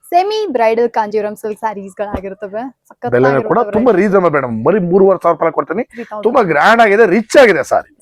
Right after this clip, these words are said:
Speaker 1: It just ಸ್ಯಾಂಪಲ್ಸ್ ಆಗಿರುತ್ತೆ. ಇದ್ರಲ್ಲಿ ನಿಮ್ಗೆ ಯಾವ ಕಲರ್ಸ್ ಬೇಕು ಅಂದ್ರೂ, ಕಾಂಬಿನೇಷನ್ಸ್ ಬೇಕು ಅಂದ್ರೂ ನಿಮ್ಗೆ ಸಿಗುತ್ತೆ.
Speaker 2: ಒಂದು ತ್ರೀ ಡಿ ಡಿಸೈನ್ ನ ನಾವು ಕಾಂಚಿಪುರಂ ಸಾರಿನಲ್ಲಿ ಮಾಡಿಸಿ ಕೊಡ್ತಾ ಇದೀವಿ.
Speaker 1: ತುಂಬಾ ಚೆನ್ನಾಗಿದೆ.
Speaker 2: ಬಹಳ ಚೆನ್ನಾಗಿದೆ ಮೇಡಮ್ ಸಾರಿ ಮಾತ್ರ. ಬೆಲೆ ಬಂದ್ರೆ ನಿಮಗೆ ತ್ರೀ ತೌಸಂಡ್ ಸಿಕ್ಸ್ ಹಂಡ್ರೆಡ್ ಮೇಡಮ್.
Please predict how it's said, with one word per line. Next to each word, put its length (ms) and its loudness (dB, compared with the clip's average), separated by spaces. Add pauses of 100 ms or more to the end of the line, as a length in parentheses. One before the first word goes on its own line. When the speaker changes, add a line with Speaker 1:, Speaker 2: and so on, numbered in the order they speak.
(140)
Speaker 1:
It 60 -10
just 240 -2
ಸ್ಯಾಂಪಲ್ಸ್ 420 0
ಆಗಿರುತ್ತೆ. 340 -6
ಇದ್ರಲ್ಲಿ 200 -6
ನಿಮ್ಗೆ 180 -8
ಯಾವ 100 -2
ಕಲರ್ಸ್ 300 -6
ಬೇಕು 220 -10
ಅಂದ್ರೂ, 220 -12
ಕಾಂಬಿನೇಷನ್ಸ್ 600 -12
ಬೇಕು 200 -16
ಅಂದ್ರೂ 140 -12
ನಿಮ್ಗೆ 260 -8
ಸಿಗುತ್ತೆ. 500 -20
Speaker 2:
ಒಂದು 140 -12
ತ್ರೀ 280 -4
ಡಿ 140 4
ಡಿಸೈನ್ 320 4
ನ 60 2
ನಾವು 200 2
ಕಾಂಚಿಪುರಂ 580 0
ಸಾರಿನಲ್ಲಿ 440 2
ಮಾಡಿಸಿ 360 -2
ಕೊಡ್ತಾ 320 0
ಇದೀವಿ. 340 -2
Speaker 1:
ತುಂಬಾ 260 -8
ಚೆನ್ನಾಗಿದೆ. 400 -6
Speaker 2:
ಬಹಳ 380 4
ಚೆನ್ನಾಗಿದೆ 340 -2
ಮೇಡಮ್ 140 -6
ಸಾರಿ 200 0
ಮಾತ್ರ. 280 -2 (220)
ಬೆಲೆ 200 4
ಬಂದ್ರೆ 240 0
ನಿಮಗೆ 140 2
ತ್ರೀ 240 -2
ತೌಸಂಡ್ 320 -2
ಸಿಕ್ಸ್ 260 -8
ಹಂಡ್ರೆಡ್ 200 0
ಮೇಡಮ್. 440 -2